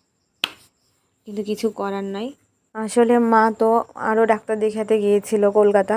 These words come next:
কিন্তু বাবা তো এই ফার্স্ট টাইম গেছে, তো দুজন একসঙ্গে গেছে বলে ঘ-, মানে আরও বেশি খারাপ লাগছে। তো আজকের ভিডিওটা এখানেই শেষ করে দিচ্ছি।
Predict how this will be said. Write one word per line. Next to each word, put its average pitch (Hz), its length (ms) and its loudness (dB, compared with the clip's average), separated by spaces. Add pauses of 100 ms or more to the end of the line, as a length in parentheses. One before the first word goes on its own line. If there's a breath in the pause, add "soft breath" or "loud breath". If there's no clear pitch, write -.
(100)
কিন্তু 208 260 -2
বাবা 214 300 6
তো 202 120 -2
এই 208 100 2
ফার্স্ট 196 280 -2
টাইম 208 220 -4
গেছে, 202 340 -6 (960)
তো 220 100 -8
দুজন 220 440 0 (420)
একসঙ্গে 214 500 -4
গেছে 220 300 0
বলে 226 240 2
ঘ-, 214 200 -6
মানে 196 260 -4
আরও 196 240 0
বেশি 208 240 2
খারাপ 208 300 -2
লাগছে। 202 360 -2 (800)
তো 226 60 -10
আজকের 214 420 -6
ভিডিওটা 208 460 -4 (220)
এখানেই 220 320 -2
শেষ 220 280 -4
করে 214 200 -4
দিচ্ছি। 214 340 -8